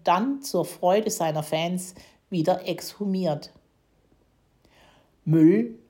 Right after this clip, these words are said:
fügt sich damit ein in eine gelungene literarische Kreislaufwirtschaft, denn einen Brenner lesen heißt, einen Brenner wieder lesen.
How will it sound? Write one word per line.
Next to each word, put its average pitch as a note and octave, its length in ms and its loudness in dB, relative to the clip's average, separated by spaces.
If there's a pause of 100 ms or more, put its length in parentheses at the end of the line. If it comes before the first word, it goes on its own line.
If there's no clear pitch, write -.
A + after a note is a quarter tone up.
fügt - 440 -4
sich - 180 -6
damit D#3 480 -4
ein C#3+ 400 -4
in C#3+ 260 -12
eine B2 300 -10
gelungene D#3 480 -2
literarische E3+ 800 -4
Kreislaufwirtschaft, D#3 1200 -2 (380)
denn D3 360 0 (1000)
einen C3 400 2
Brenner A#3+ 360 2
lesen C#3 480 -2
heißt, F#3+ 540 -4 (260)
einen D#3 380 -2
Brenner D#3 640 -4
wieder D#3 360 -4
lesen. A#2+ 480 -6